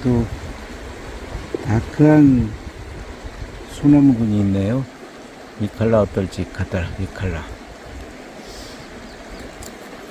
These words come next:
묘-, 뭐라고 딱 말할 수 없어요. 많이 섞여 있는 색이라서.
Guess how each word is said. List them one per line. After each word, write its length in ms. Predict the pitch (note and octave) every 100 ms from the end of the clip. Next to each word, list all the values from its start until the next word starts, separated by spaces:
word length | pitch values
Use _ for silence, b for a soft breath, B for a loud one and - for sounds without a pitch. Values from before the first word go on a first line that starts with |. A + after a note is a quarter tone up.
| - - - - - - - - - - - - - - - - G#2
묘-, 300 | G2 A2 A2+ -
뭐라고 360 | G2 A2 C3+ B2+
딱 180 | D#3+ -
말할 240 | G#2+ A#2+
수 140 | - A2+
없어요. 240 | - G#2+
많이 640 | F2+ E2 A#2+ C3+ A#2 G2+
섞여 360 | F#2 A#2+ - C3+
있는 260 | B2 A2 F#2+
색이라서. 520 | F2+ E2+ E2+ F2